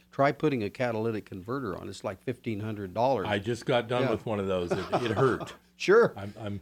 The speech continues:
Speaker 1: But
Speaker 2: I'm still limping a little.
Speaker 1: But we're so constricted, restricted by regulations about what we have to do for the pollution, to, so there's no pollution. And these things have been proven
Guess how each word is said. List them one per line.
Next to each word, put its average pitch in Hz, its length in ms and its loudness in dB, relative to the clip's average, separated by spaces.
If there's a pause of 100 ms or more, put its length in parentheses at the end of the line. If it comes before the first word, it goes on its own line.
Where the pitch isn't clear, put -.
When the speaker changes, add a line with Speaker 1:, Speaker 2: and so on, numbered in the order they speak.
Speaker 1:
But 139 160 4
Speaker 2:
I'm 113 140 0
still 151 260 2
limping 135 360 0
a 90 60 0
little. 85 280 -2
Speaker 1:
But 156 180 4
we're 175 240 8
so 170 480 2
constricted, 147 600 2
restricted 131 580 -2
by 123 80 6
regulations 127 720 2
about 107 240 -2
what 110 140 -4
we 175 240 4
have 123 220 2
to 104 80 -10
do 104 260 -4 (440)
for 110 240 0
the 104 120 -6
pollution, 135 600 2 (260)
to, 113 180 -4
so 127 160 0
there's 110 220 -2
no 151 160 6
pollution. 160 400 0
And 120 120 0
these 165 220 2
things 156 160 0
have 123 120 -6
been 123 120 -4
proven 143 680 -2